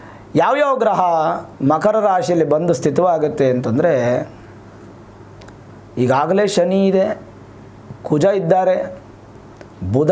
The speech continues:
ಬರ್ತಾ ಇದ್ದಾರೆ ಆರನೇ ತಾರೀಕು, ಶುಕ್ರ ಇದ್ದಾರೆ, ಚಂದ್ರ ಬರ್ತಾರೆ. ಒಟ್ಟು ಎರಡು ಕಾಲು ದಿನ ಮಾತ್ರ ಈ ಪಂಚಗ್ರಹ ಕೂಟ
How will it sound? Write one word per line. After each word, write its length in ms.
ಬರ್ತಾ 280
ಇದ್ದಾರೆ 240
ಆರನೇ 300
ತಾರೀಕು, 360
ಶುಕ್ರ 300
ಇದ್ದಾರೆ, 360
ಚಂದ್ರ 260
ಬರ್ತಾರೆ. 360
ಒಟ್ಟು 320
ಎರಡು 200
ಕಾಲು 280
ದಿನ 100
ಮಾತ್ರ 440
ಈ 20
ಪಂಚಗ್ರಹ 540
ಕೂಟ 160